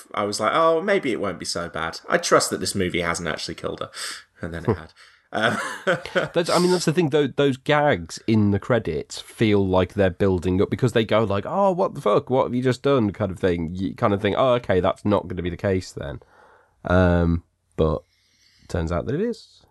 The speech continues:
Speaker 1: Turns out that it is. But so, so, uh, status quo is Wade. I also, oh, I don't know about you guys. I thought the, the first two minutes, the kind of, the Logan riff, like, I liked, I thought that, I thought that it was funny to begin with, the, like,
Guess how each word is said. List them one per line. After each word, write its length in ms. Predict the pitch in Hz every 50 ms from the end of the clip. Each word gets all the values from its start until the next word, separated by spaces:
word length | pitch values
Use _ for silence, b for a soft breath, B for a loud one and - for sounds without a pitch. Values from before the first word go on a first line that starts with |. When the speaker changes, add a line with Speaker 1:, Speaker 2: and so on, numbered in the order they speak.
| _ _ B B B B B B B B B
Speaker 1:
Turns 360 | - - 233 233 233 220 -
out 180 | 190 185 175 151
that 140 | 151 127 127
it 100 | 117 -
is. 300 | 98 98 92 90 - B B B B B B
But 200 | - 196 - -
so, 420 | - 226 208 202 208 208 196 185 139
so, 380 | - - 208 196 190 156 143 - - - - - -
uh, 180 | - 143 123 - - - - 117 -
status 560 | - - - - 208 202 196 196 - 151 -
quo 340 | - - 143 131 127 127 120 -
is 540 | 120 120 120 117 117 117 117 - - - -
Wade. 640 | 123 123 143 147 143 151 160 160 160 156 151 151 - - - _ _ _ _ _ _ _ _ _ _ _ _ _ _ - - -
I 100 | - 147
also, 200 | 180 202 196 - -
oh, 140 | 160 156 147
I 120 | 120 131 143
don't 160 | - 202 202
know 80 | 185 170
about 180 | - 151 135 143
you 100 | 151 143
guys. 200 | 131 104 101 -
I 80 | - 110
thought 240 | - 196 220 202
the, 180 | - 180 - - - _ _ -
the 100 | - 135
first 440 | 127 - - 156 156 147 139 - -
two 160 | - 139 131
minutes, 340 | 127 135 127 127 101 - -
the 120 | - 107 101
kind 260 | - 117 110 110 110
of, 200 | 104 101 101 - B B B B B B B
the 120 | B 120 120
Logan 440 | 120 127 131 131 123 - 110 98 92
riff, 300 | 90 85 87 - - 143
like, 220 | 143 143 139 - -
I 60 | 139
liked, 380 | 156 156 151 156 160 156 - -
I 60 | - -
thought 240 | - 160 156 135
that, 180 | 147 143 135 -
I 60 | 131
thought 160 | - - 147
that 80 | 131 139
it 80 | 139 135
was 120 | 135 -
funny 360 | - - 135 127 135 143 156 151
to 160 | - - 143
begin 340 | 147 - - 131 131 139 147
with, 280 | 151 156 156 151 -
the, 340 | - 120 113 110 104 104 104
like, 420 | - 107 104 95 95 92 - -